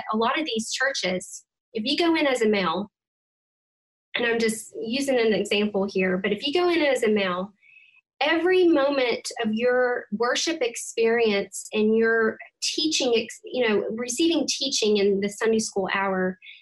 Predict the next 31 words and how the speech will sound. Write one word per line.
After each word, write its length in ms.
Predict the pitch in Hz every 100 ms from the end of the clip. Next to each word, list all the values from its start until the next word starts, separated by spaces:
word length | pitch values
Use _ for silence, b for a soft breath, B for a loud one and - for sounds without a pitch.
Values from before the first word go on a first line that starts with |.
| B -
is 220 | 240 220
mitigated, 720 | 220 233 262 311 285 262 254 220
is, 220 | 190 190
is 180 | 214 202
delivered, 720 | 220 214 247 269 269 254 254 -
is 160 | 202 -
shaped 540 | - 277 226 - -
by 160 | 208 202
men. 380 | 196 190 196 185 _ _ _ _ _ -
So 100 | 208
you 240 | 220 302
go 220 | 302 285
in, 500 | 269 254 254 254 254 - - - - -
you, 240 | 220 226
the 80 | 220
prayer 320 | 214 262 254
is 140 | 240 226
done 180 | 208
by 160 | 196 190
man, 240 | 185 185 190 _ -
a 40 |
man, 500 | 202 190 185 185 185 - _ -
the 120 | -
offering 480 | 247 262 262 220 208
is 120 | 196
done 180 | 208 202
by 120 | 185
a 40 | 196
man, 340 | 185 185 185
the 80 | 190 -
usher 640 | 262 262 233 202 196 190